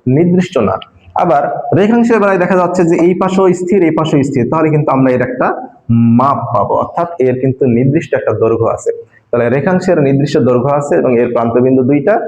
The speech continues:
রশির নির্দিষ্ট দৈর্ঘ্য নেই এবং প্রান্তবিন্দু হচ্ছে একটা, আর রেখার প্রান্তবিন্দুও নেই এবং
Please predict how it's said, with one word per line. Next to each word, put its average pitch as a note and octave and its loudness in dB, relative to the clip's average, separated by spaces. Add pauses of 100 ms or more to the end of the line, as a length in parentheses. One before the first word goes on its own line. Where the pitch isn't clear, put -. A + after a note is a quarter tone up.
(420)
রশির E3 0 (340)
নির্দিষ্ট C#3+ 2
দৈর্ঘ্য C#3 0
নেই D3 2
এবং C#3 0
প্রান্তবিন্দু C3+ 0
হচ্ছে B2+ -2
একটা, A#2+ -2 (400)
আর A2+ 0
রেখার C#3+ -2
প্রান্তবিন্দুও E3 2
নেই A#3 2 (180)
এবং B2+ 2